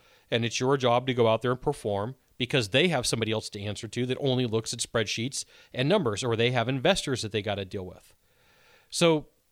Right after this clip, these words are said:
what happens is veterans typically have a tough time getting momentum because, like, they know, like, "Uh, I'm, I just, for whatever reason, I'm in a funk." So, like, this is what I've seen.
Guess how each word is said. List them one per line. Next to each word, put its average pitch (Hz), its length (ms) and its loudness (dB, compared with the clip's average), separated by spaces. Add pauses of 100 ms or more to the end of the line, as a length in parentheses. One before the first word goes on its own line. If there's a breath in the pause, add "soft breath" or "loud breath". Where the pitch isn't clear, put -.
(340)
what 180 160 4
happens 202 420 2
is 147 200 2
veterans 147 760 0
typically 190 460 2
have 127 360 0
a 120 80 -4
tough 160 280 0
time 123 240 2
getting 113 220 0
momentum 131 460 0 (440 soft breath)
because, 143 380 2
like, 139 180 0
they 139 140 4
know, 151 300 6
like, 120 260 0
"Uh, 131 600 2
I'm, 117 120 -6
I 120 220 -2 (320 soft breath)
just, - 220 -4
for 147 100 2
whatever 143 240 6
reason, 135 260 2
I'm 117 120 2
in 127 80 4
a 113 40 2
funk." - 560 -2 (240)
So, 131 500 0
like, 123 220 -2
this 165 300 2
is 175 60 0
what 151 160 2
I've 113 120 0
seen. 90 280 -8